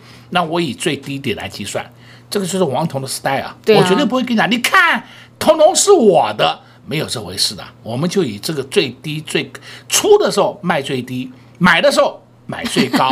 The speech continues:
Speaker 2: <laughs>
Speaker 1: 我们这样子来计算比较合理，也不会造成别人的反感。哎呦，一听都知道说你真的典型的骗子，只是化了妆以后的骗子，对不对？王彤直接告诉你我们出了创意啦，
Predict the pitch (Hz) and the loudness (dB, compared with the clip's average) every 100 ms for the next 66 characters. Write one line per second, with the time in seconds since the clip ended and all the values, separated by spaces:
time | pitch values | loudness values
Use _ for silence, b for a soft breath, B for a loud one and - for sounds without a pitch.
0 | - - - 196 208 370 233 123 135 - | 0 0 2 2 4 2 2 -6 -8 -6
1 | 139 - - - 123 151 - - 107 175 | -4 -2 -4 -4 0 0 -2 -8 -4 -4
2 | 117 - B B - 120 180 165 180 139 | -4 -12 B B -6 -2 0 0 -2 -2
3 | 127 131 - 139 151 143 147 - 113 196 | -8 -12 -10 -4 -2 -2 -4 -4 -2 -2
4 | - - - B - 131 147 135 131 180 | -2 -6 -10 B -8 -6 -2 0 0 -2
5 | - 165 147 139 143 127 127 113 107 160 | -6 -4 -4 -4 -4 -4 -6 -8 -8 -10
6 | 156 113 87 - 247 - 269 240 113 - | -8 -10 -10 -8 -10 -2 -2 -2 -6 -12
7 | - - 120 139 165 B B - 294 208 | -14 -18 -12 -6 -6 B B 0 2 2
8 | 156 - 233 302 214 113 110 - 87 85 | -2 -2 -2 0 -4 -8 -12 -10 -12 -12
9 | - - - 147 175 175 B B B B | -16 -20 -10 -2 0 0 B B B B
10 | 175 285 285 - 240 302 294 233 220 196 | 2 2 -2 -4 -6 0 0 0 0 0
11 | 160 - 202 190 - 190 185 196 190 196 | 0 -2 -4 -4 -2 -2 2 2 2 -2